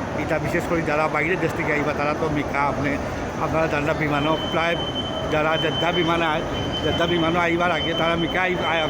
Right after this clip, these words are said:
খরচ করার আগে তারা কয়, "আমরা মিকা দায়িত্ব।" ওই সময় আপনারা গিয়েছি দিব, ওই সময় আপনি বিমানও ফিরতে পারবা। তা আমার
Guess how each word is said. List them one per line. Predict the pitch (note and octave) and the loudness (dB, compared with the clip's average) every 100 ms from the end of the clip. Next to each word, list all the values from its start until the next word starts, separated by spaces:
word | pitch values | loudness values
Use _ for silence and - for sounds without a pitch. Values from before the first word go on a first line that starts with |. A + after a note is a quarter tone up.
| E3+ | 2
খরচ | F3 E3 | 2 2
করার | F#3 F3+ | 2 2
আগে | E3 D3 F3 | 2 0 0
তারা | E3+ E3 F3 | 0 2 2
কয়, | E3 A#2 - - D#3+ | 2 2 -2 -4 0
"আমরা | D#3+ | 0
মিকা | E3 D#3 F3 | 0 0 0
দায়িত্ব।" | F3 D3 C#3+ C#3 | 0 -2 -2 -2
ওই | D#3+ | -2
সময় | F3 F3+ | 0 2
আপনারা | D3+ D#3+ F3 | 2 2 0
গিয়েছি | D#3+ E3 E3+ E3+ | 0 0 0 0
দিব, | D#3+ D3+ | 0 0
ওই | D#3+ | 0
সময় | E3 E3 | 2 2
আপনি | D3 D3+ D3 - - - - - | 2 0 0 0 0 -2 -2 0
বিমানও | E3+ F3 G#3 | 2 2 2
ফিরতে | F#3+ F#3+ | 2 4
পারবা। | F3 D#3+ D#3 | 4 4 2
তা | D#3 | 2
আমার | D#3 E3 | 2 2